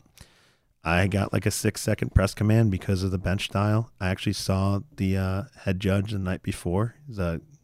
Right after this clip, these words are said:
funny little French man. He was ripping a cig. So I stopped and had a conversation with him outside the hotel lobby, you know, waited with him while he ripped his cig. And he said, "You better be-, get ready for a long press command tomorrow. I,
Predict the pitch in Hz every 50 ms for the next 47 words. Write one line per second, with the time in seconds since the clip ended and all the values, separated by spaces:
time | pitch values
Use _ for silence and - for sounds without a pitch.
0 | _ _ _ _ _ _ _ - - 117 113 110 104 104 101 95 - - - 95
1 | 95 95 - - 95 95 101 104 110 113 - - _ _ _ _ _ _ _ _
2 | _ - 95 95 92 - - - - 101 95 90 - 107 101 92 - - - -
3 | 85 85 92 104 - - - - _ _ _ _ _ - - - 90 87 87 -
4 | - - 85 80 87 95 - - 90 92 92 90 90 - - 95 95 101 101 -
5 | - - 90 - - 101 101 98 98 104 107 107 92 82 80 - - 90 90 92
6 | 92 90 98 95 - - 90 87 85 87 85 90 95 104 117 123 123 120 117 127
7 | - _ - 101 98 95 98 110 123 131 160 127 101 98 95 92 92 92 101 101
8 | 101 101 107 104 95 92 92 90 95 98 - - 101 - - - 95 104 117 123
9 | 110 104 - - 113 104 101 - - _ - - - - - _ _ - 101 98
10 | 123 139 156 160 - - - - 131 143 139 120 135 156 151 110 - - 107 101
11 | 95 98 104 110 107 - - 127 131 - - 98 98 98 95 90 - 101 95 92
12 | 92 95 101 - - 160 98 95